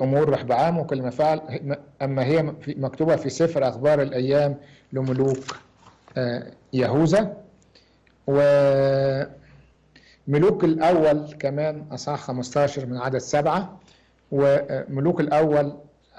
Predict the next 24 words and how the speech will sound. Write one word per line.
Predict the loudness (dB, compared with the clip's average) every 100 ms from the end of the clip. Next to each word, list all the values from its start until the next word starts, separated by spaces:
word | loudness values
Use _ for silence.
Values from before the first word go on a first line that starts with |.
| -16
أصحاح | -14 -6 -4 -4
أربعتاشر | -6 -8 0 0 0
من | -6
عدد | -2 -2 -2
تسعتاشر. | -4 -4 -4 0 2 2 0 -2 -18 _ _ _ -8
ال-، | -6 -4 -2 0 0 -2
آه، | -4 -6 -8 -10 -12 -16 _ _ _ -20 -20 _ _ -6
"أما | 0 2
بقية | 2 2 2 2 2
أمور | 0 2 2
يربعام | 2 0 0 2 2 -2 -4
كيف | -4 -4
حارب | -4 0 0 0
وكيف | -2 -4 -4
ملك | -4 -2 -4
فإنها | -4 -4 -2
مكتوبة | -4 -4 0 -2
في | -2
سفر | -4 -2 0 0
أخبار | 0 2 0
الأيام | 0 0 2 2 0 -4 -10 -20 _ -6
لملوك، | -2 0 4 4 2 -2 -20 _ _ _ _ -10
آه، | -4 -2 -4 -10 _ -4
إسرائيل". | 0 -2 2 2 2 0 -6